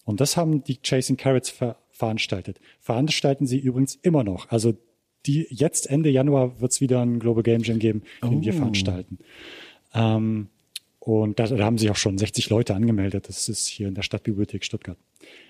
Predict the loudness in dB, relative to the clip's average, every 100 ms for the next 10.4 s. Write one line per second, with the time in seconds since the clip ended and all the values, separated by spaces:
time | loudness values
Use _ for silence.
0 | _ 0 2 2 0 -2 -8 -4 0 2
1 | 2 -2 -8 -8 0 0 2 0 0 -2
2 | -2 -4 -2 -2 -2 -6 -6 -2 -2 0
3 | 2 2 4 4 4 4 2 0 0 2
4 | 2 0 0 0 2 0 0 -2 -2 -2
5 | -4 _ -20 -8 -2 2 2 2 2 2
6 | 2 2 2 0 2 0 4 2 4 0
7 | 0 0 -2 2 4 4 2 2 0 2
8 | 0 0 -2 -2 0 0 0 2 4 4
9 | 0 -2 2 2 2 -2 -2 -2 -2 -4
10 | -2 2 0 0